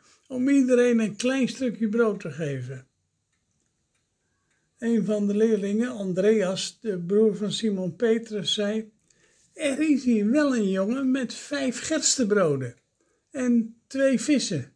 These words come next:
maar wat hebben we daaraan voor zoveel mensen?" Jezus zei: "Laat iedereen gaan zitten."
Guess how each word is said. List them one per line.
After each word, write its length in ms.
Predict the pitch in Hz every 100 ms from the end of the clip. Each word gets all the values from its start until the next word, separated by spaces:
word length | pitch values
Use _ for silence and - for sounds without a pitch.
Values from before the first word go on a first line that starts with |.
| _
maar 360 | 240 240 240 - _ _ - -
wat 180 | 254 185
hebben 340 | 240 208 190
we 120 | 190
daaraan 560 | 170 247 262 226 175 160
voor 120 | 196
zoveel 420 | 185 254 226 202
mensen?" 540 | 160 220 233 - 214 - _ _ _ _ _ _ _ _ _ _ _ _ _ _ _
Jezus 440 | 254 247 202 -
zei: 360 | 262 247 247 -
"Laat 380 | 269 254 254 247
iedereen 440 | 277 285 269 240
gaan 220 | 196 233 196
zitten." 520 | 165 127 - 123